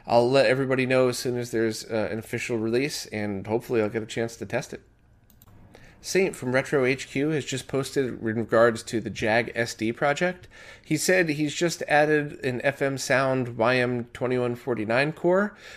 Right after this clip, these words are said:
which means that you should be able to play the Atari S T ports through his rom card as well. So, uh, if you told me a couple years ago that I would be getting really excited to play stuff on the Jaguar, I probably wouldn't have believed you, but I'm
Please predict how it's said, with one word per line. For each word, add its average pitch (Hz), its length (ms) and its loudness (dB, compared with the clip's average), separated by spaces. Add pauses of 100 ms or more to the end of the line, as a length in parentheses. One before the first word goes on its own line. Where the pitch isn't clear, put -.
which - 240 -2
means 143 260 2
that 131 140 0
you 123 100 -2
should 143 240 -2
be 131 160 4
able 127 200 2
to 123 100 -10
play 117 260 0
the 110 180 0
Atari 117 400 -2
S 110 180 -4
T 120 180 -4
ports 98 400 -4
through 101 220 -6
his 101 200 -4
rom 95 180 -4
card 90 240 -6
as 90 140 -10
well. 92 320 0
So, 98 380 -2 (400)
uh, 110 200 4
if 131 140 0
you 170 140 4
told 185 260 4
me 170 160 4
a 123 80 2
couple 139 260 0
years 127 280 2
ago 110 200 4
that 104 120 2
I 104 100 4
would 104 160 0
be 107 80 0
getting 107 320 2
really 113 240 4
excited 107 640 2
to 98 320 -2 (320)
play 110 260 2
stuff - 320 -2
on 107 140 0
the 95 80 -4
Jaguar, 135 600 2 (320)
I - 60 -6
probably 151 380 6
wouldn't 143 180 4
have 123 80 -2
believed 120 320 6
you, 95 180 -6
but 90 300 -4
I'm 101 320 0